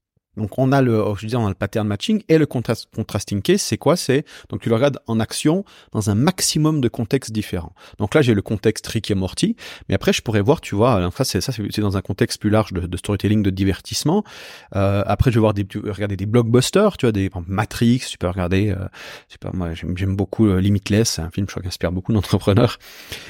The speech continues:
Euh, bref, tu peux l'observer dans, dans tout ce qui est cinématographique. Après, tu peux l'observer dans les romans. Donc, c'est un contexte un petit peu différent, mais on est toujours dans le divertissement. Puis après, tu peux aller regarder le, le, le, le modèle appliqué dans les pages de vente,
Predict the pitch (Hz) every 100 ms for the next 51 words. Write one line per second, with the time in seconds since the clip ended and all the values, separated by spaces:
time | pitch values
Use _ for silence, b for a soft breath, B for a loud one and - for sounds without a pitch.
0 | B - 110 110 110 104 - _ _ _
1 | _ _ _ _ - 110 117 - 101 127
2 | 113 135 139 110 101 110 - - 117 101
3 | - 110 101 104 - - 151 165 - 123
4 | 113 101 98 101 90 92 78 151 185 240
5 | 127 - - 104 127 - 113 - - 170
6 | 147 - 147 147 113 95 170 143 117 101
7 | 87 - - 139 139 B B B B 147
8 | - 233 151 117 110 107 110 110 - 107
9 | 90 101 101 98 98 104 110 110 101 98
10 | - 110 - 117 101 95 - _ _ _
11 | _ _ _ - 101 120 131 180 247 -
12 | -